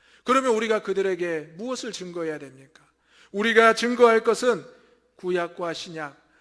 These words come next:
또 부활하신 예수님의 그 생애가 기록된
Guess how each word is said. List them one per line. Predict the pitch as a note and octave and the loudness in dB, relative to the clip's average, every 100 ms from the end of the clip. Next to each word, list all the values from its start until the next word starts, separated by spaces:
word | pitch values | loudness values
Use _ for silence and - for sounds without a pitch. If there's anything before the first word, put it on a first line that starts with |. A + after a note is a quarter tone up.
| _ | _
또 | - D4 A#3 D#3+ | -4 0 0 0
부활하신 | - B3+ B3+ A#3+ C4 A#3 | -2 0 0 -2 -4 -4
예수님의 | A3 C4 C#4+ B3 A#3 A#3 F#3 - - - | -2 -2 -4 -4 0 0 -2 -10 -20 -2
그 | D#4 D4+ | -2 0
생애가 | - C#4 C4 A#3+ | -4 -2 0 0
기록된 | G#3 G3 G3 A3 G3 | 0 -4 0 0 0